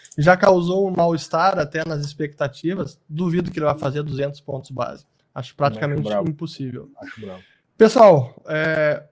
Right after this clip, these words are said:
Speaker 1: muito obrigado aí pela audiência. Fechamos aqui já mais de uma hora de conversa de almoço grátis. É, sempre lembrando vocês, convidar, pra quem não se inscreveu aqui no canal, se inscrever e também assistir os cortes do almoço grátis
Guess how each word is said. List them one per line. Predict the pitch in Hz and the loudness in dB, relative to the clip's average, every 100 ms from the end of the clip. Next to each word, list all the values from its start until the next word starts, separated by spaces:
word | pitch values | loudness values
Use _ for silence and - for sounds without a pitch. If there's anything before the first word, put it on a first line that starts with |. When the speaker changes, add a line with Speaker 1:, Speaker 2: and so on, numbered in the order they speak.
| _ | _
Speaker 1:
muito | 180 220 269 254 | 4 6 6 6
obrigado | 214 190 196 190 | 4 6 4 4
aí | 190 185 | 2 2
pela | 202 180 156 - | 0 4 2 2
audiência. | 170 170 147 147 170 202 - 208 185 170 151 | -2 0 0 -2 -2 -2 -4 -2 0 0 -2
Fechamos | 156 143 175 180 175 160 | -4 -6 -4 -4 -4 -4
aqui | 147 165 165 | -4 -4 -2
já | 160 147 | 0 0
mais | 156 170 | 0 0
de | 170 | -2
uma | 160 139 | 0 2
hora | 151 160 | 2 0
de | 151 | -4
conversa | 151 135 143 147 - | -10 -4 -2 -2 -2
de | 143 | -4
almoço | 143 151 147 143 | -4 -6 -8 -8
grátis. | 131 143 165 - 180 - _ _ _ _ _ | -2 0 0 -4 -16 -18 _ _ _ _ _
É, | - 139 127 | -2 0 0
sempre | - 214 208 | 2 2 4
lembrando | 190 175 180 180 | 4 4 2 2
vocês, | 170 - 175 170 | -2 -4 -4 -4
convidar, | 180 175 156 165 180 170 | -4 -4 2 4 4 2
pra | 160 | -4
quem | 180 | -2
não | 185 | -2
se | 170 | -2
inscreveu | - 151 170 | -4 -4 -4
aqui | 175 | -6
no | 156 | -4
canal, | 147 147 | -2 -2
se | - 185 | -6 -10
inscrever | - 143 131 156 175 | -4 -2 0 0 -2
e | |
também | 180 180 175 190 202 | 0 -2 0 -2 -2
assistir | 190 180 147 - | -4 -8 -10 -4
os | 190 175 | -4 -4
cortes | - 185 208 220 208 190 | -2 6 8 6 0 -10
do | 170 | -6
almoço | 165 170 165 151 | -6 -6 -8 -4
grátis | 139 160 165 165 | 0 0 -4 -12